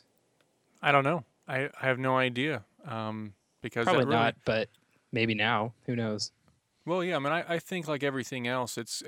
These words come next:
Speaker 1: gonna get to the point where, you know,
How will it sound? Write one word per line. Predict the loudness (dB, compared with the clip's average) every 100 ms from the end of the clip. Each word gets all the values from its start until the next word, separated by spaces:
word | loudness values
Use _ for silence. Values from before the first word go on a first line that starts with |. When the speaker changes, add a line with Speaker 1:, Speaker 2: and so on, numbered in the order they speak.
| -4
Speaker 1:
gonna | -2 0
get | -2
to | 0
the | -4
point | 0 -2 0
where, | 2 2 2 -2 -16 -20 -20 _
you | 0
know, | 2 2 0